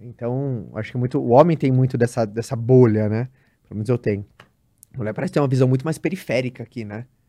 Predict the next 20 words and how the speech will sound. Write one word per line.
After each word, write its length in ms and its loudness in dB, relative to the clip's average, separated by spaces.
Eu, 120 -6
quando 160 -6
às 60 -2
vezes 140 -8
eu, 240 2
eu 200 2
entro, 340 -2
às 80 -2
vezes 120 -2
você 60 -18
pode 180 0
passar 320 -2
pela 180 0
sala, 260 0
não 120 -6
te, 280 -2
não 80 -6
falo 160 -4
com 60 -20
você. 220 -4